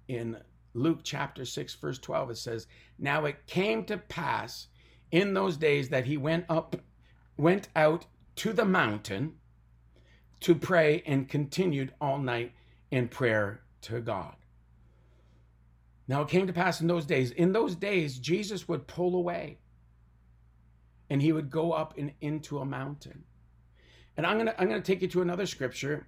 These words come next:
that, that shows you a template of what happens and what hap-, what happens to us and can happen to us.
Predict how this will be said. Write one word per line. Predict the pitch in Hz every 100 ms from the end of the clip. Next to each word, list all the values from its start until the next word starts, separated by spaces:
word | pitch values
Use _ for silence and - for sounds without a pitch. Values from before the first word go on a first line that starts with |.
| -
that, | 131 143 - - - -
that | 139 151
shows | - 175 165 190 180 156 - _ - _
you | 131 170 160
a | 139 131 -
template | - 190 226 220 - 104 98 143 - _ _ _ _ _ - - - _
of | 156
what | 135 165 202
happens | 139 180 240 - 123 107 147 - - - _ _ _ _ _ _ _ _ _ _ _ -
and | 160 160
what | 202 180
hap-, | 147 247 269 165
what | 170
happens | 139 214 220 190 156
to | - 202 190
us | 196 175 -
and | 185 160
can | - 220 269
happen | 180 185 - 170 156
to | - 285 277 -
us. | 95 - - -